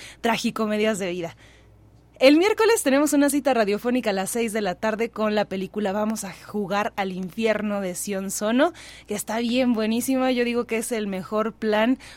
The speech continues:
o precena que pueden tener con su amorcito, amorcita, amorcita. Entonces vénganse por favor al Cineclub a las seis de la tarde con el ciclo Corte y Queda. Los jueves vamos a tener, eh, música académica, a las ocho hay un concierto operístico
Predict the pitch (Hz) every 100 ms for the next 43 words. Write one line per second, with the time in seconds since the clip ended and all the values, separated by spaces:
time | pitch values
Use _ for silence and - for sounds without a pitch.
0 | - 196 175 - 208 226 233 214 220 233
1 | 247 170 196 214 202 175 185 196 214 214
2 | 214 180 175 175 214 208 226 220 220 -
3 | - 170 185 180 165 226 202 214 196 175
4 | 233 240 240 202 190 202 226 226 233 220
5 | 170 - 170 202 214 185 - 156 165 226
6 | 233 196 170 165 202 175 165 156 226 233
7 | 233 196 180 170 208 - 190 156 185 -
8 | 160 - 247 294 - - - - 220 226
9 | 285 269 277 285 240 220 220 240 233 214
10 | 202 220 226 196 - 196 240 269 240 214
11 | 180 208 208 214 202 196 185 190 185 196
12 | 190 208 185 175 175 208 247 - 240 269